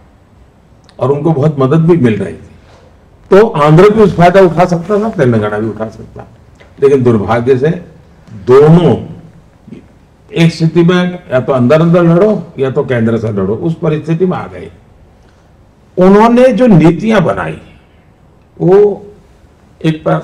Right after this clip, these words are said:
से तिजोरी तो खाली कर ही देती थी, लेकिन करप्शन को बल देने वाली नीतियां बनी,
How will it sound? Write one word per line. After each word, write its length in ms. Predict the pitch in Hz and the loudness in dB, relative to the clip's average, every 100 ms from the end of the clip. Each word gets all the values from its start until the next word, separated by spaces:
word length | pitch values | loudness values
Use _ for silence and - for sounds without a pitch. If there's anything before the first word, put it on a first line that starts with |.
| - | -4
से 100 | 165 | -4
तिजोरी 460 | 131 113 135 156 | -4 -4 2 2
तो 140 | 156 170 | 2 -2
खाली 260 | 147 170 | 0 0
कर 140 | 175 165 | 2 2
ही 160 | 180 | 2
देती 360 | 180 180 175 185 | 2 0 0 -4
थी, 240 | 165 190 - _ _ _ _ _ _ | -4 -8 -12 _ _ _ _ _ _
लेकिन 800 | 139 160 170 175 196 208 214 - - - _ _ _ _ _ _ _ _ _ | -6 -2 -2 -2 -2 -2 -2 -10 -14 -20 _ _ _ _ _ _ _ _ _
करप्शन 440 | 165 165 165 170 180 | 0 0 0 -2 0
को 140 | 196 | 0
बल 240 | 143 139 | 2 2
देने 260 | 147 151 139 | 2 0 0
वाली 280 | 131 113 113 | 0 0 -4
नीतियां 420 | 98 92 - - | -6 -8 -12 -16
बनी, 340 | - - - | -16 -18 -20